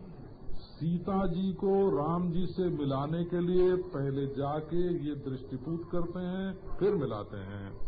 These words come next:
तो हनुमान जी विवेक रूप हैं कि वैराग्य रूप हैं?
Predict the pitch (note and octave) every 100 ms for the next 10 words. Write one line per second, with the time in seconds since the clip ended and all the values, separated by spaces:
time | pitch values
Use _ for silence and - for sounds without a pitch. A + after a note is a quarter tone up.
0 | - - - - - - - D#3+ D#3 D#3+
1 | E3 F3 G3 F#3+ E3+ G3 B2+ C#3+ C#3 D#3+
2 | F3+ F#3 F#3+ G3 F#3+ G3 G#3 G3 D3 C#3
3 | C#3 C#3+ C#3+ D3 C#3+ C#3+ C#3 C#3+ D3